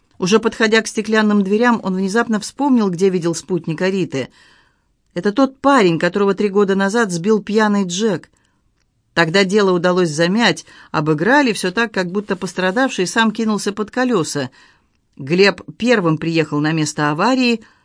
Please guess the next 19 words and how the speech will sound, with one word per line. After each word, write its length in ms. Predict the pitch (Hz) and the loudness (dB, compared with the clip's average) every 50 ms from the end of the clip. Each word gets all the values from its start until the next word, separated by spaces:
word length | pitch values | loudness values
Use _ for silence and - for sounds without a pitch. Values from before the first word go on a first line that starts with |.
| _ _ _ _ _ | _ _ _ _ _
полиции 420 | - 202 214 240 294 294 - 180 160 | -2 0 2 2 2 2 2 0 0
сообщил, 460 | 160 - 185 170 165 165 - 175 170 | 0 2 2 2 0 0 0 -2 -2
что 180 | 156 - - 196 | -2 -2 0 0
это 180 | 190 185 220 | 0 2 2
он 200 | 214 202 185 180 | 2 2 2 2
вёл 200 | 156 165 165 165 | 2 2 2 2
машину. 600 | 165 165 165 160 - - 170 160 156 156 151 151 151 - _ _ _ _ _ _ _ _ | 2 0 0 -2 -2 -2 0 0 2 2 0 0 -2 -8 _ _ _ _ _ _ _ _
Макс 340 | - 180 190 190 180 - - | -2 0 0 0 0 0 -2
и 60 | 185 | 0
Лиза 300 | 190 254 311 277 214 175 | 2 2 2 2 2 0
сыграли 440 | 160 - 170 151 165 190 202 196 180 | 0 0 -2 -2 0 0 0 0 0
случайных 500 | 175 - 175 165 - 214 202 190 190 185 | -2 -2 -4 -4 -2 0 0 0 -2 -4
свидетелей, 640 | - 247 262 226 226 180 156 160 156 151 151 147 - - - _ _ - | -2 -2 0 2 2 2 2 2 0 0 0 0 -2 -8 -20 _ _ 0
полностью 540 | - 208 226 233 240 233 220 - - 220 | 4 6 6 6 6 4 2 2 2 2
отрицавших 720 | 214 208 - 190 180 - - 196 208 214 196 - 208 160 | 2 2 0 -4 -4 -4 -2 0 0 0 0 -4 -6 -4
вину 240 | 170 170 165 170 175 | -4 -4 -2 -2 -2
водителя. 600 | 175 180 180 165 160 151 147 - 147 135 139 135 135 _ _ _ _ _ _ _ _ _ _ _ _ _ _ _ _ _ _ _ _ _ _ _ | 0 -2 -2 0 -2 -4 -4 -4 -8 -8 -8 -10 -12 _ _ _ _ _ _ _ _ _ _ _ _ _ _ _ _ _ _ _ _ _ _ _
После 360 | - 202 202 180 - - 170 | 0 0 0 0 0 -2 -4
суда 480 | 156 - - 156 147 165 185 214 233 233 | -4 -2 -4 -4 0 2 2 2 2 0